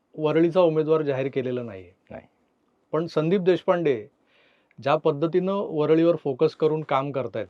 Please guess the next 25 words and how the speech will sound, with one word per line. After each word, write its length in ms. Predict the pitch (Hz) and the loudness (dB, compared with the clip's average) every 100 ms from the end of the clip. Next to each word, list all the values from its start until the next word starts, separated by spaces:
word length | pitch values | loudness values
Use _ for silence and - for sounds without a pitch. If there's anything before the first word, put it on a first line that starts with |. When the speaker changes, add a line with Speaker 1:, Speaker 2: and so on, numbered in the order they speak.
| _ 117 | _ -14
Speaker 1:
मागच्या 320 | 110 - 120 | -12 -10 -8
काही 300 | 117 123 127 - | -6 -4 -6 -8
वर्षांपासून 680 | 117 113 143 139 123 135 131 | -10 -8 -8 -8 -8 -8 -8
म्हणा, 260 | 123 127 131 _ _ _ _ - | -10 -10 -14 _ _ _ _ -10
आणि 100 | 123 | -6
आता 280 | 117 - 135 | -6 -4 -4
तर 100 | 147 139 | -2 -2
त्याला 300 | 135 139 139 | 0 2 0
अजून, 320 | 131 151 165 - | -2 -6 -8 -6
अ, 220 | 143 135 | -6 -6
धार 260 | 117 131 143 | -4 -4 -2
चढलेली 460 | 156 135 143 139 | -4 -2 -2 -4
आहे. 100 | 95 - _ _ _ _ _ _ _ _ _ | -6 -12 _ _ _ _ _ _ _ _ _
तर 60 | 160 | -4
तुम्ही 360 | 156 180 185 247 | 0 2 4 6
कसं 240 | 214 226 | 6 6
पाहता 300 | 190 147 135 | 6 4 2
की 140 | 127 | -2
तुम्हाला 400 | 143 151 160 175 | -4 -2 2 2
समजा 400 | 165 165 165 175 | 2 0 0 0
उद्या 400 | 175 151 156 160 165 _ _ _ _ _ _ _ _ | -2 0 0 0 -2 _ _ _ _ _ _ _ _
मनसेने 560 | 135 143 143 151 156 156 - _ _ _ 143 | -4 -2 2 2 2 0 -4 _ _ _ -6
उमेदवारी 420 | 139 147 156 160 | -2 0 2 2
दिलीच, 300 | 147 160 139 - _ _ _ _ _ _ _ _ | 2 0 -2 -10 _ _ _ _ _ _ _ _
तर 180 | 160 165 | 0 0